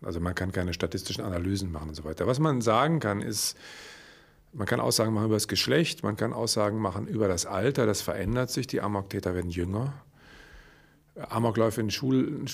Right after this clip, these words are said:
hat's in Deutschland, ähm, auch gegeben, ähm, mit einem Flammenwerfer, ja, in Köln. Ähm, das ist nicht so, dass es das nicht gegeben hat, dass das immer was Neues ist. Aber,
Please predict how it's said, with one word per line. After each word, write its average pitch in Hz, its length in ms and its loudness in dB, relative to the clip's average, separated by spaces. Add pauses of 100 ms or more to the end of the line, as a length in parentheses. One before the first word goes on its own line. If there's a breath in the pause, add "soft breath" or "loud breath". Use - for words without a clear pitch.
hat's 120 180 -4
in 110 120 2
Deutschland, 110 500 2
ähm, 107 460 -2 (520)
auch 120 200 -2
gegeben, 101 540 0
ähm, 98 440 -2 (220)
mit 107 140 -4
einem 98 100 -2
Flammenwerfer, 78 760 0
ja, 76 120 -4
in 90 120 -6
Köln. 90 560 -2
Ähm, 85 320 -6
das 92 180 -4
ist 113 140 -6
nicht 110 140 -2
so, 107 80 -2
dass 95 120 0
es 95 100 -4
das 95 120 -2
nicht 107 160 -4
gegeben 104 400 0
hat, 80 140 -6
dass 82 80 -2
das 92 160 -2
immer 87 160 -4
was 87 160 -4
Neues 101 360 -2
ist. 92 200 -4
Aber, 98 300 0